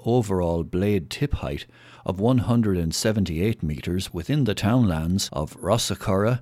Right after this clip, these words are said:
Cranmore, Kilbranish North, Béal Law, Raheen Lee and Aclair. Coillte is expected to lodge a planning application to Carlow County Council in the coming weeks, giving the public five weeks to make a submission.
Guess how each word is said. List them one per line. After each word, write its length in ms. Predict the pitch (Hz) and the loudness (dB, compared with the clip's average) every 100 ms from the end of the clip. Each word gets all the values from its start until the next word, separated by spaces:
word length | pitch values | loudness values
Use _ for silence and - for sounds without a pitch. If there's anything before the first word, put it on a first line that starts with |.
| - | -4
Cranmore, 760 | - 92 78 76 85 90 117 - _ - | -2 0 0 -2 0 0 0 -4 _ -10
Kilbranish 720 | - 127 110 104 101 95 - | -2 0 2 2 2 2 -2
North, 400 | 90 67 87 - - - _ - | -4 -2 -4 -6 -14 -20 _ -2
Béal 360 | 104 98 85 | 0 0 0
Law, 380 | 82 76 82 104 - _ 98 | -2 -2 -2 -4 -8 _ -2
Raheen 500 | 104 78 92 85 80 | 0 0 0 0 0
Lee 360 | 95 110 120 _ _ - | 0 -2 -4 _ _ -6
and 280 | 85 92 - | -2 -2 -2
Aclair. 560 | 90 - 110 87 62 - _ - _ - _ _ _ _ - - - | -8 -2 0 0 -4 -12 _ -20 _ -20 _ _ _ _ -20 -20 -6
Coillte 380 | 110 98 - 85 | -2 0 0 0
is 220 | 92 90 | 0 -2
expected 580 | - - 82 - - 101 | -4 -4 -4 -4 -6 -4
to 100 | 85 | -2
lodge 340 | 85 117 107 | 2 2 2
a 60 | 78 | -4
planning 480 | - 92 98 87 - | -2 0 0 -2 -4
application 680 | 101 - 82 - 87 - 110 | -8 -4 -6 -2 -4 -2 -2
to 100 | 101 | -2
Carlow 400 | - 95 92 82 | -4 -2 0 -2
County 360 | 76 98 98 90 | -2 -2 -2 -4
Council 460 | - 80 92 - 92 | -6 -4 -4 -2 0
in 140 | 98 | 0
the 80 | 95 | 0
coming 340 | - 123 98 | 0 0 2
weeks, 380 | 92 90 - - - - - - _ _ - | 2 0 -4 -12 -14 -20 -20 -20 _ _ -2
giving 380 | 120 135 143 | 0 2 2
the 100 | 127 | 0
public 420 | - 98 98 104 - | 0 0 2 -2 -2
five 380 | - 110 131 | 2 2 2
weeks 320 | 107 82 78 - | 0 -2 -4 -2
to 140 | 110 | 2
make 240 | 104 80 | 2 0
a 40 | 90 | -4
submission. 680 | - 104 101 95 - 62 | -4 0 0 0 -4 -8